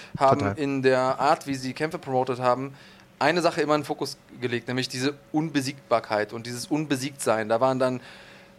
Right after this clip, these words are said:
Speaker 1: Rekorde von sechsundvierzig null und dann sind da Leute mit dreiundzwanzig null und vierzig null aufeinander getroffen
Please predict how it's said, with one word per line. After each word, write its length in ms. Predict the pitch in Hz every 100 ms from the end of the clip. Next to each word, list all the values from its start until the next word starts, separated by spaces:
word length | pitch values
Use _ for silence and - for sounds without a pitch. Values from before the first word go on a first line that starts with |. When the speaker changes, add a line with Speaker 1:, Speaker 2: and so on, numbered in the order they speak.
| - - -
Speaker 1:
Rekorde 400 | 151 143 147 143
von 200 | 139 143
sechsundvierzig 800 | 139 143 - 151 156 139 156 143
null 540 | 147 147 143 143 143 139
und 260 | 135 135
dann 340 | 139 139 135 131
sind 220 | - 143 143
da 140 | 139
Leute 260 | 135 139 143
mit 200 | 135 135
dreiundzwanzig 560 | 135 160 156 151 143
null 400 | 147 147 143 139 - -
und 200 | 143 139
vierzig 280 | 160 165 147
null 140 | 147
aufeinander 380 | 143 139 139 143
getroffen 560 | 143 139 143 139 143